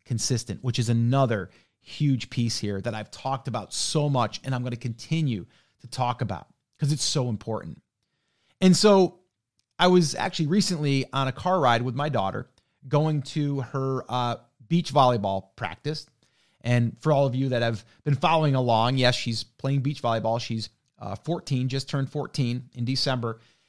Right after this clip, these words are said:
And that's what she wants to do. She wants to play beach volleyball in college. That's her, that's her thing. That's what she wants to do. And it's becoming very, very popular now.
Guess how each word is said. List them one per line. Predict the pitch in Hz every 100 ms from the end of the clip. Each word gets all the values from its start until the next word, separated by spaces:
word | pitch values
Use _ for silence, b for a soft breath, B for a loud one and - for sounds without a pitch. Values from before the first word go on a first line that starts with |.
| b
And | - 147 135 143
that's | 147 -
what | 135
she | 151
wants | 131 120
to |
do. | 139 110
She | -
wants | 120 123
to | -
play | 127 - 120 120
beach | 110 117 -
volleyball | 98 104 117 135
in | 185
college. | 214 254 - - - _ _
That's | - -
her, | - 170 - _
that's | - -
her | 170
thing. | 240 226 123
That's | - _
what | 123
she | 131
wants | 127 135
to | 156
do. | 180
And |
it's | 110
becoming | - 151 147 147
very, | 127 131 135
very | 127 120
popular | - - 214 139 123
now. | 110 131